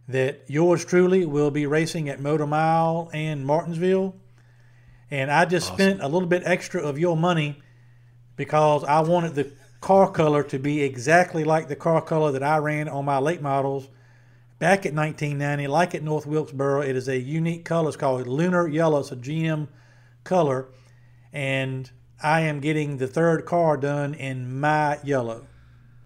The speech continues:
Speaker 2: Nice. I'm glad that I could spend a little bit extra more of my money to make sure that you're more happy.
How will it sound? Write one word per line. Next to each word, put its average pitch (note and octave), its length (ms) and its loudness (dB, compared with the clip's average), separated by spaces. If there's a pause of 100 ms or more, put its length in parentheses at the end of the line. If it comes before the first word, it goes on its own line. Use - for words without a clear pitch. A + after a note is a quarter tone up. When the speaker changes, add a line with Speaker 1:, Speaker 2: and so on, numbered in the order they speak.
(360)
Speaker 2:
Nice. C3+ 420 2
I'm C3 180 -2
glad D#3 240 4
that C#3 100 0
I C3+ 100 2
could B2 140 -4
spend D3 240 0
a C3 40 2
little D3 220 2
bit C#3 220 0
extra C3+ 380 -2
more C3+ 260 0
of A2+ 160 0
my E3+ 180 2
money B2 520 2
to A#2+ 100 -8
make A#2+ 220 -4
sure C3+ 200 0
that A2+ 180 -2
you're C#3 220 -4
more C#3 220 0
happy. C3 380 -2